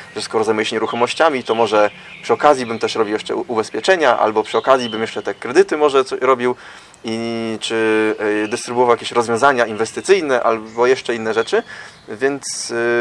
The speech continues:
em, na początku wszystkie te rzeczy mnie zaczynały interesować jako dodatkowe źródło z-, e, dochodu. Ale po pewnym czasie po prostu zauważa się, no,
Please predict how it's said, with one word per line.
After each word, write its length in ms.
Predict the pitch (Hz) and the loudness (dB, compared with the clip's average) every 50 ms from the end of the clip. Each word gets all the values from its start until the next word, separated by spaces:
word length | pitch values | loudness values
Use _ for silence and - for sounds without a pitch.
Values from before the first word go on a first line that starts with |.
| 120 120 | 0 0
em, 220 | 120 120 120 113 - | -2 -6 -8 -10 -2
na 140 | 117 120 123 | -2 -2 -2
początku 520 | - - 165 165 160 - - 139 135 123 - | 2 2 2 0 0 -2 -6 -6 -6 -6 -6
wszystkie 420 | - - - 170 170 - - 147 | -10 -6 -4 -4 -4 -2 -4 -2
te 60 | 131 | 0
rzeczy 180 | 139 143 - 135 | 0 -2 0 -2
mnie 100 | 131 123 | 0 0
zaczynały 340 | 123 123 - 127 123 123 120 | 0 -2 0 0 0 0 0
interesować 460 | 120 120 120 117 - - 131 123 - | 0 0 0 -2 0 2 0 0 0
jako 120 | - 117 | 0 -2
dodatkowe 420 | 110 110 110 110 - 120 110 110 107 | 0 0 0 0 -2 0 0 0 0
źródło 480 | 113 127 131 117 110 113 113 113 107 | 0 -2 -2 0 2 2 2 2 2
z-, 140 | 104 101 107 - - 104 107 104 107 107 107 110 | 0 -4 -10 -12 -8 -6 -4 -4 -2 -2 -2 0
e, 40 | |
dochodu. 440 | 107 117 120 - 110 110 127 185 226 - - - - - - - - - - - - - - | 2 2 2 2 2 2 2 2 2 0 -4 -14 -20 -20 -18 -18 -18 -18 -18 -16 -16 -2 0
Ale 120 | 117 120 | 0 0
po 100 | - 135 | 2 4
pewnym 240 | 139 151 147 143 135 | 4 4 4 2 0
czasie 440 | - 147 147 - - 131 127 127 123 - | 0 0 0 2 0 2 2 2 0 -2
po 80 | 120 | -4
prostu 280 | 120 123 - - 123 120 | -6 -6 -6 -6 -6 -2
zauważa 340 | 110 117 113 123 123 117 117 | 0 0 2 2 2 2 0
się, 200 | - - 120 107 98 | -4 -6 -6 -6 -4
no, 200 | 127 131 135 | -4 -4 -4